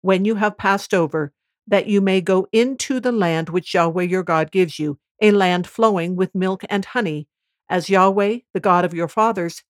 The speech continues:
has promised you." It shall be, when you have crossed over the Jordan, that you shall set up these stones which I command you today on Mount Ebal, and you shall coat them with plaster.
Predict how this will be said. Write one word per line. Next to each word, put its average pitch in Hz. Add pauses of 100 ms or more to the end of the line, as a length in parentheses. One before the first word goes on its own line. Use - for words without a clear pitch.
has 180
promised 190
you." 151 (800)
It -
shall 220
be, 190
when 190
you 220
have 226
crossed 190
over 180
the 214
Jordan, 160 (280)
that 208
you 233
shall 220
set 254 (100)
up 240
these 180
stones 165
which 170
I 175
command 175
you 156
today 151 (400)
on 190
Mount 180
Ebal, 175 (380)
and 196
you 214
shall 202
coat 240
them 190
with 190
plaster. 220